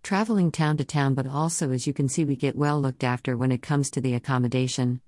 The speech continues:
service, and meals. The crew are really good to work with. We are called the fossils, as we all average from fifty to sixty-five. Ha ha, interesting in a lot of ways. Greater than a man travels the world over in search of what he needs,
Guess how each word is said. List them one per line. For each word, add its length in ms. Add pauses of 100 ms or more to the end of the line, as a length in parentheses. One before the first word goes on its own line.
(120)
service, 540
and 160
meals. 420 (540)
The 100
crew 260
are 140
really 260
good 200
to 100
work 300
with. 260 (220)
We 120
are 100
called 280
the 80
fossils, 540
as 160
we 180
all 240
average 400
from 180
fifty 300
to 100
sixty-five. 720
Ha 240
ha, 280
interesting 500
in 100
a 80
lot 240
of 300
ways. 440 (800)
Greater 320
than 140
a 60
man 260
travels 480
the 140
world 260
over 260
in 140
search 300
of 120
what 140
he 140
needs, 440